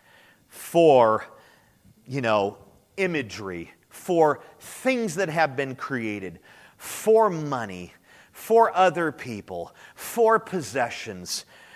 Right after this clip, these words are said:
uh, for leisure, for comfort, for security. Anytime we exchange the glory of the immortal God for things that have been created,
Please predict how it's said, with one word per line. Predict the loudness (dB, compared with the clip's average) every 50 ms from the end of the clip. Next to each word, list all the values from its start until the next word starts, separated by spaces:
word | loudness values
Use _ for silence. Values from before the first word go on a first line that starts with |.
| -20 _ -14
uh, | -8 -4 -2 0 2 2 2 0 0 -4 -10 -20 -18
for | -14 -12 -6 0 2 4 6 6 4
leisure, | 4 0 0 0 0 -2 -2 -6 -8 -8 -8 -8 -8 -10 -12 -18 -20 -20
for | -16 -6 0 4 6 6 6 4
comfort, | 2 -4 -6 -4 -4 -4 -4 -6 -10 -8 -8 -8 -8 -10 -14 -20 -20 -20
for | -18 -10 -2 0 2 2 2
security. | 0 -2 -6 -8 -8 -8 -10 -8 -4 -4 -2 -2 -4 -4 -8 -12 -14 -16 -20 -20 -14
Anytime | -10 -8 -6 -6 -6 -6 -4 0 2 2 2 2 0 -2
we | -2 -2 0 -2
exchange | -2 -4 -6 -10 -10 -6 -6 -6 -4 -4 -6 -6 -8 -10 -14 -16 _ _ -20 -20 -20 -20 -8 -2
the | -2 -2
glory | -2 -2 -6 -2 0 2 2 2 2 2 2
of | 0 0 -2
the | -4 -4 -4
immortal | -4 -4 0 0 2 2 2 0 -2
God | -2 0 0 2 2 2 2 0 -2 -6 -18 -20 -20 _ _ _
for | -4 -4 -4 -4
things | -4 -8 -10 -4 -2 -2 -2 -2 -4 -4 -2
that | -2 -2
have | 0 0 -2 -2 -2
been | -4 -6 -6 -8
created, | -8 -8 -6 -6 -6 -6 -6 -6 -6 -6 -4 -4 -2 -2 -2 -2 -2 -4